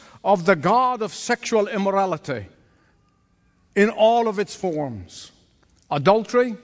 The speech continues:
fornication, pornography, homosexuality, all have invaded our culture with vengeance.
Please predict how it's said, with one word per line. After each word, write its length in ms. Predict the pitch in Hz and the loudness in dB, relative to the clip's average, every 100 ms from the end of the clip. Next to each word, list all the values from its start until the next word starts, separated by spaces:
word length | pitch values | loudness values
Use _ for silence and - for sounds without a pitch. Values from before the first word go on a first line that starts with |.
| - - _ _ | -20 -20 _ _
fornication, 920 | - 185 185 - 226 220 247 220 - - _ _ _ _ _ _ _ | 2 4 4 4 2 2 -4 -6 -10 -20 _ _ _ _ _ _ _
pornography, 760 | 175 180 220 220 233 214 240 190 - _ _ _ _ | 4 6 4 2 0 0 -2 -4 -16 _ _ _ _
homosexuality, 1200 | 170 233 220 233 220 226 220 226 226 226 233 185 - _ _ _ | 4 4 4 0 0 0 2 0 -2 -4 -4 -8 -18 _ _ _
all 480 | 202 277 302 285 262 | 2 6 6 2 -2
have 220 | 208 220 | -2 -2
invaded 580 | 220 185 170 262 240 226 | -2 -2 0 0 2 0
our 180 | 208 202 | 2 -2
culture 480 | - 233 247 - 208 | -2 -2 -2 0 0
with 200 | 190 156 | 0 -2
vengeance. 680 | 143 196 160 131 92 - | -2 -2 0 -4 -6 -14